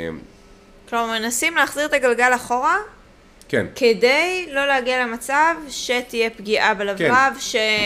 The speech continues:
Speaker 1: שמובילה לכל התופעות
Speaker 2: כן,
Speaker 1: של
Speaker 2: אנחנו רוצים תזונה מאוזנת עם הרבה סיבים, אנחנו רוצים פעילות גופנית, אנחנו רוצים להפסיק את העיש-, להפסיק עישון מי שמעשן, כי, אה, עישון, אגב, מצריך כלי דם.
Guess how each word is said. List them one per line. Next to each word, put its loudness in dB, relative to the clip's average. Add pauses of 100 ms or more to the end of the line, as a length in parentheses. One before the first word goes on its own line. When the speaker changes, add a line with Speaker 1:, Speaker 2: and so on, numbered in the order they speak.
(400)
Speaker 1:
שמובילה 0
לכל -4
התופעות -2
Speaker 2:
כן, 2
Speaker 1:
של -4
Speaker 2:
אנחנו -4
רוצים -6
תזונה 2
מאוזנת 2
עם 0
הרבה 0
סיבים, -2
אנחנו -8
רוצים -8
פעילות -8
גופנית, -4
אנחנו -10 (100)
רוצים -10
להפסיק -14
את -18
העיש-, -6
להפסיק -14
עישון -6
מי -2
שמעשן, -6
כי, -12 (220)
אה, -6
עישון, -10
אגב, -4
מצריך -8
כלי -6
דם. 0